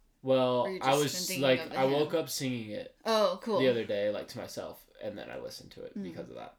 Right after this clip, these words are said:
Speaker 1: But, yeah, so good.
Speaker 2: Great one. Yeah, I love
Speaker 1: And just
Speaker 2: him.
Speaker 1: such a great reminder, too.
Speaker 2: Yeah.
Speaker 1: So simple, just really, I feel like, just puts you in the right spot, I guess,
Speaker 2: Mm-hmm.
Speaker 1: in terms of worshiping and being aware of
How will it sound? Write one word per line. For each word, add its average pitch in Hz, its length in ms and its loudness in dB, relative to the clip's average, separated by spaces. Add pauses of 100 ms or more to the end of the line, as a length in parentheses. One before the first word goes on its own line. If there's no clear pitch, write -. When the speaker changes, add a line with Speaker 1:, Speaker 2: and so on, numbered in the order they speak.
(140)
Speaker 1:
But, - 360 -8 (520)
yeah, 110 200 -10
so 107 280 -8
good. - 280 -16 (180)
Speaker 2:
Great - 280 -12
one. - 240 -20 (400)
Yeah, - 160 -18 (120)
I 247 140 -6
love 180 200 -4
Speaker 1:
And 135 80 -6
just 135 180 -6
Speaker 2:
him. 147 80 0
Speaker 1:
such 147 100 -6
a 135 40 -8
great 117 220 -2
reminder, 85 400 -14
too. 90 320 -14 (220)
Speaker 2:
Yeah. 190 240 -8 (180)
Speaker 1:
So 139 220 -4
simple, 113 680 -6 (540)
just - 260 -16
really, 104 420 -10 (240)
I - 40 -20
feel 101 220 -12
like, 82 200 -12 (1500)
just - 240 -18
puts - 200 -12
you 98 100 -12
in 87 80 -18
the 90 80 -18
right - 160 -16
spot, - 380 -20
I - 60 -16
guess, 185 220 -12
Speaker 2:
Mm-hmm. 180 100 -14
Speaker 1:
in 92 60 -18
terms 92 260 -20
of 85 120 -16 (100)
worshiping 107 720 -16
and - 120 -20 (500)
being 113 160 -8
aware 64 380 -8
of 62 80 -14